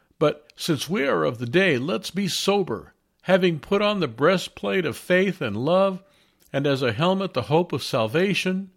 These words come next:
For God has not destined us for wrath, but for obtaining salvation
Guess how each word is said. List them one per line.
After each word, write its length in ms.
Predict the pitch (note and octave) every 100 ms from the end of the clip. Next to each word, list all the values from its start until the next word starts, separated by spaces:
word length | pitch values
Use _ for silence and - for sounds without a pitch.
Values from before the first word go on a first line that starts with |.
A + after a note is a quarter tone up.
| _ _ _ _ -
For 220 | C3 A2+
God 400 | C3+ F3+ A3 G#3
has 320 | D#3+ C#3 A#2
not 340 | D#3 D#3 C#3
destined 480 | C#3 G3+ G#3+ E3 A#2+
us 220 | A2+ G#2+
for 200 | - A#2+
wrath, 520 | G2+ C3+ F3 A2 F#2 - - _ -
but 120 | C#3
for 240 | - C3+
obtaining 600 | B2+ A2 - - F3 F#3 C3+
salvation 920 | - D3 A2+ D3+ F#3 D#3+ G#2+ F2+